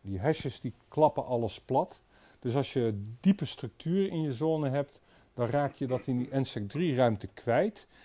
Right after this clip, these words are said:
En dat betekent dat in de, in de, in de, in de, bijvoorbeeld de,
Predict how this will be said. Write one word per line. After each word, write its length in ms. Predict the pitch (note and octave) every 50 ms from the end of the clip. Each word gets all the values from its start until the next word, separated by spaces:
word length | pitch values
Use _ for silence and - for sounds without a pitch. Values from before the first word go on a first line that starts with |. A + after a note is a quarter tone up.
| - - -
En 100 | - C#3
dat 140 | B2 C3 A2
betekent 500 | G#2 - - - E3 F3+ F3 - E3+ C#3+
dat 220 | C3+ C3 - - -
in 240 | - B2 B2 A#2+ A2+
de, 300 | A2 A2 G#2+ G#2+ G#2+ G#2 -
in 180 | - A#2 A2 A2
de, 240 | G#2 G2+ G2 G2 - -
in 200 | A2 G#2+ G2+ G2+
de, 320 | G2+ G2 F#2+ F#2+ F#2+ - _ -
in 220 | G#2+ G2+ G2+ G2+
de, 60 | G2
bijvoorbeeld 520 | G2 F#2 F2+ F#2 F#2+ A2+ C#3+ F3+ F#3 D#3+ -
de, 280 | B2+ A#2 A2 G#2 C#2+